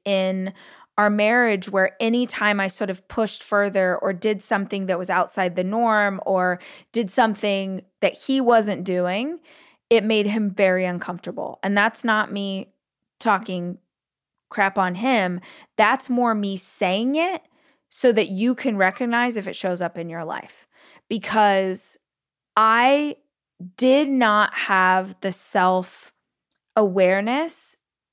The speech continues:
to have taken ownership of that experience for myself and to have put a boundary up, and I should have. The,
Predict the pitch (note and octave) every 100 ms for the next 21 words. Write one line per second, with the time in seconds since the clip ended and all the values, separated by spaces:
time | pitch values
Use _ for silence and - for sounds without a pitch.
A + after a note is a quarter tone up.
0 | _ _ _ _ - B3+ A3+ A3 F#3+ -
1 | A3 A3 A#3 - F#3 G3 - A#3 A3 F#3+
2 | F3+ F3 - F#3+ F3+ F3+ F#3+ F3+ E3+ -
3 | F3+ G3 A#3+ F#3+ F#3 F#3+ F3 - F3+ E3+
4 | E3 F3+ G#3 A3+ A3+ F3+ E3 - - G3
5 | C#3+ - - _ _ _ _ A3+ G#3+ G3+
6 | F#3+ -